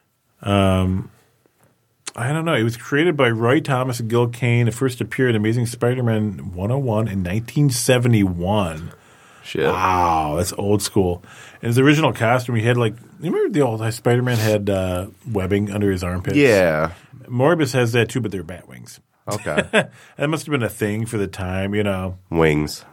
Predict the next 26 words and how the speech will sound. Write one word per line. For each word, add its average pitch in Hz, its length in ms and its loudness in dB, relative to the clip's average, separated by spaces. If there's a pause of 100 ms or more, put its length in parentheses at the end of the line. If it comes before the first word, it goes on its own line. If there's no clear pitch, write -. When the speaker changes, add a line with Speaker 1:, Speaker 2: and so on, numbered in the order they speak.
(120)
Speaker 2:
That's 92 360 -2
Speaker 1:
Um, 90 40 -6
Speaker 2:
pretty 78 160 -2
cool. 73 300 -6 (180)
Speaker 1:
But 127 240 0
the, 123 100 -6
you 135 220 -8
get 165 140 -4
a 156 40 0
lot 139 140 4
of 107 160 -2
Kurt 131 300 -4
Connor 107 540 -4 (120)
in 117 220 0
there, 117 260 2
the 101 120 0
Lizard, 104 600 0
you 101 80 -2
know, 104 60 -4
mixed 101 240 -6
with 110 100 -4
the 117 60 2
Speaker 2:
Yeah, 107 80 4
Speaker 1:
original 78 200 4
Speaker 2:
yeah. 76 40 2
Speaker 1:
Adventures. 107 380 -2